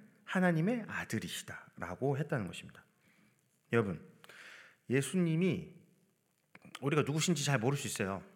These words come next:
그렇죠? 믿음 생활 뭐 처음 하고 얼마 됐으면 당연히 예수님 누구신지 모르고 그러면서 따라갈 수 있습니다. 제자들도 그랬어요. 그러나 분명한 것은요, 예수님을 따라가다 보면 분명히 뭐가 바뀌어야 돼요? 예수님이 누구신지 이제 알게 되어야 된다는 거예요.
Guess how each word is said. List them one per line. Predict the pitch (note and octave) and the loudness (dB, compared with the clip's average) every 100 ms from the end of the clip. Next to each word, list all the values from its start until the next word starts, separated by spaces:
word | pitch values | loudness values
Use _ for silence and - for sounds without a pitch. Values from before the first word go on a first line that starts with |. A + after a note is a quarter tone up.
| _ - | _ -12
그렇죠? | G#2 F3 G#3 | -6 -4 -4
믿음 | A2+ E3+ | 2 2
생활 | D#3+ D3 A#2+ | 4 4 4
뭐 | A2 | 2
처음 | - F3 E3+ | 2 4 6
하고 | D#3 | 6
얼마 | G#2+ A2+ | 6 6
됐으면 | A#2 A2 A2+ | 2 -2 -6
당연히 | - A#2+ B2+ | -2 -2 0
예수님 | G2+ B2 G2 | -2 -2 -2
누구신지 | G#2 G#2+ A2+ G2 | -2 -2 -4 -4
모르고 | F#2 F#2 G2+ G#2 - - - | -4 -4 -4 -6 -12 -16 0
그러면서 | C3+ C3 B2 | 4 4 2
따라갈 | D3+ E3+ E3 | 4 4 4
수 | D3 - | -2 -4
있습니다. | - - | -6 -8
제자들도 | - C#3+ E3+ E3+ F3 | -2 2 2 2 -6
그랬어요. | - G2 - D#2+ - - - - - | -6 -8 -8 -14 -16 -20 -18 -18 -4
그러나 | - D#3+ D#3 | 2 4 4
분명한 | - E3 F3+ E3+ | 6 8 8 8
것은요, | - B2+ D#3+ G#3 | 2 0 0 2
예수님을 | C3 - F3+ E3+ | 0 2 2 4
따라가다 | E3 G3 G3+ G3 F#3+ F#3+ F#3 | 6 8 10 10 8 10 6
보면 | D#3 D3 E3 E3 | 6 2 4 2
분명히 | - D#3 D#3+ | 0 4 6
뭐가 | B2 C#3+ | 8 8
바뀌어야 | C3+ - B2+ | 8 8 6
돼요? | C#3+ C#4 - - - _ _ - | 6 2 -2 -18 -20 _ _ -2
예수님이 | C3 - F#3 E3+ | 0 2 4 4
누구신지 | C3 F#3 A3 G#3+ G3+ F3 | 4 4 4 4 4 4
이제 | D3+ | 2
알게 | - C3+ D#3+ G3 | 4 8 10 10
되어야 | A#2+ B2 | 8 6
된다는 | A#2+ F#2+ E2 D#2 | 6 2 -2 -6
거예요. | D2+ | -10